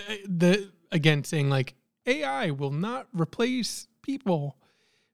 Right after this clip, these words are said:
But this is also, um, like, someone is drawing as they're talking about it. Like, that's the nature of this video.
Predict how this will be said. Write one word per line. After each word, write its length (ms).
But 200
this 160
is 120
also, 840
um, 580
like, 140
someone 400
is 180
drawing 760
as 180
they're 100
talking 460
about 320
it. 140
Like, 140
that's 240
the 140
nature 340
of 60
this 140
video. 440